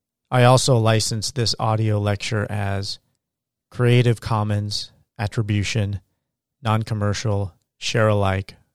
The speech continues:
four point oh International. I hope you enjoy. Hello, everybody, and welcome to the Contracts Lectures.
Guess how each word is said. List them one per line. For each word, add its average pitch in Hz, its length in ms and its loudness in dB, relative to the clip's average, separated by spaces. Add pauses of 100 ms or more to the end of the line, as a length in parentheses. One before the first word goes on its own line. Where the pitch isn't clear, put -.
(160)
four 110 160 -4
point 104 300 -4
oh 95 320 -4 (480)
International. 98 760 -2 (1160)
I 110 60 -2
hope 101 220 -2
you 98 140 0
enjoy. 95 520 -2 (3000)
Hello, 98 300 6
everybody, 92 420 4
and 90 160 2
welcome 98 480 2
to 104 160 -2
the 95 80 0
Contracts 98 760 0
Lectures. 113 520 0